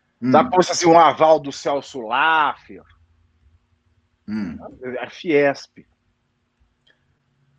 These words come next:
Speaker 1: Ó, o Jobson Batista mandou os sete e noventa e falou: "Gilmar Tato será maior vergonha do P T?"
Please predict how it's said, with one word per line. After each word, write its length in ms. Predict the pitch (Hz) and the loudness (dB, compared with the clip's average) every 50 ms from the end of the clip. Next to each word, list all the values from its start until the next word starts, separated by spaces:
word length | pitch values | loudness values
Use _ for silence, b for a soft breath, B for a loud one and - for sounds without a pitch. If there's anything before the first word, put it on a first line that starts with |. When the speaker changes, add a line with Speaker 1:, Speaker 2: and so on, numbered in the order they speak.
| _ _ | _ _
Speaker 1:
Ó, 300 | - 117 117 110 101 101 | -10 -6 -4 -4 -4 -4
o 600 | 104 113 120 123 120 117 113 107 107 104 104 - - | -4 -4 -4 -2 -2 -2 -2 -2 -4 -4 -6 -8 -10
Jobson 520 | 107 101 139 175 208 208 - - 208 190 | -8 -2 2 2 2 2 2 0 0 2
Batista 480 | 190 170 135 - - 185 185 190 202 165 | 2 2 0 0 -2 -6 -6 -4 -4 -4
mandou 360 | 165 160 147 139 160 165 160 | -4 -4 -4 -2 0 0 0
os 180 | 135 - - - | 0 -2 -6 -4
sete 280 | 160 185 185 - 190 | -4 -4 -4 -4 -6
e 20 | 175 | -6
noventa 420 | 160 131 113 139 160 151 147 151 | -6 -2 -2 -2 -2 -2 -4 -8
e 40 | 143 | -8
falou: 340 | - 131 127 131 131 117 107 | -6 -4 -2 -2 -2 -2 -2
"Gilmar 440 | 117 156 160 170 180 170 - - | -4 -4 -4 0 0 0 0 -2
Tato 380 | - 156 175 185 - - - 180 | -2 -2 -2 -2 -2 -6 -10 -12
será 640 | - - - - - 139 131 143 151 151 - - - - | -10 -12 -10 -6 -6 -2 2 2 2 2 0 -4 -8 -6
maior 420 | 131 127 127 123 127 147 180 180 | -2 0 0 0 0 0 -2 -2
vergonha 600 | 151 151 156 139 120 98 95 117 139 156 151 131 | -2 0 0 0 0 0 -2 -4 -4 -2 -4 -6
do 200 | 104 - 160 165 - | -6 -6 -8 -8 -8
P 120 | - 139 - | -8 -8 -8
T?" 440 | - 123 120 147 165 175 156 160 | -10 -8 -6 -6 -6 -6 -8 -14